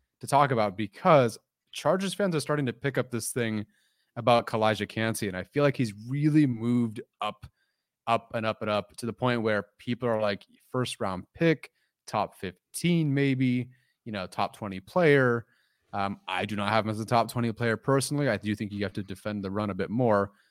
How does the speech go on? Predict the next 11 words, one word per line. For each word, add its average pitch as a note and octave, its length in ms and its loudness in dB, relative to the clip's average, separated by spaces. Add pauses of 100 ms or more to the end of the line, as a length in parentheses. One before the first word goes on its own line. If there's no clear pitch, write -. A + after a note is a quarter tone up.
(300)
But B2+ 120 4
the B2 80 0
biggest C#3 280 6
conversation A2+ 540 0
with G2+ 100 -4
someone G#2 240 -4
like F#2+ 100 -4
Kancey B2 600 0
is A2 420 0 (220)
arm A#2+ 260 2
length G2 400 -4